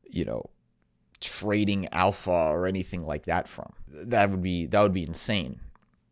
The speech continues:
But for people on the outside, they don't see it that way. They just see it as, like, "Oh, this is a reliable news outlet that I can trust." And, you know, when some hedge fund manager goes on C N B C, he's talking about things that he really believes, you know?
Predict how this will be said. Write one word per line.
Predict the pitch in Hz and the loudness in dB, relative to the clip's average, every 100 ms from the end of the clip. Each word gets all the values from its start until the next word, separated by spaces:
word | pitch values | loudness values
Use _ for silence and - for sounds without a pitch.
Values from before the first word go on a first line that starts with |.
| _ _ _ | _ _ _
But | 117 107 98 - | 8 8 8 2
for | 120 | -4
people | 110 139 123 | 0 2 2
on | 117 | 4
the | 156 | 4
outside, | 220 - 131 120 | 4 6 6 6
they | 120 | 4
don't | 117 | 0
see | - 131 | -2 -2
it | |
that | - - | -2 -8
way. | - - - | -12 -16 -8
They | 85 | -6
just | 90 - | -4 -6
see | 90 | -6
it | 82 | -6
as, | 78 85 | -6 -6
like, | 78 | -4
"Oh, | - | -2
this | 82 87 | -2 -4
is | 80 | -8
a | 73 | -8
reliable | 78 73 76 85 82 82 | -8 -4 0 0 0 -4
news | 80 85 82 | -6 -8 -6
outlet | 71 67 69 | -6 -6 -8
that | - | -4
I | 80 | -4
can | - 85 | -4 -8
trust." | - 151 - | 4 4 4
And, | 107 92 - - - | -2 -4 -6 -18 -2
you | 117 | 2
know, | 92 | 2
when | 95 92 | 2 0
some | 90 120 117 | 0 0 0
hedge | 92 120 - | 2 0 0
fund | 120 98 | -2 -2
manager | 90 90 87 90 | -2 -2 -2 -4
goes | 82 95 92 | -2 0 0
on | 95 87 | -2 -2
C | 85 110 | -2 -4
N | 98 | -4
B | 90 87 | -4 -6
C, | - 151 135 104 - - - - _ _ | -4 -4 -4 -6 -12 -20 -20 -20 _ _
he's | 170 180 | -4 -4
talking | - 143 226 175 135 | 2 2 2 2 2
about | 104 104 - | 4 4 2
things | - 143 147 | -4 -4 -2
that | 135 | -4
he | 117 127 | -2 -2
really | 123 143 | 0 -2
believes, | 117 107 131 123 80 - - - | -2 0 2 0 -2 -10 -14 -6
you | 98 | -4
know? | 92 107 | -2 -2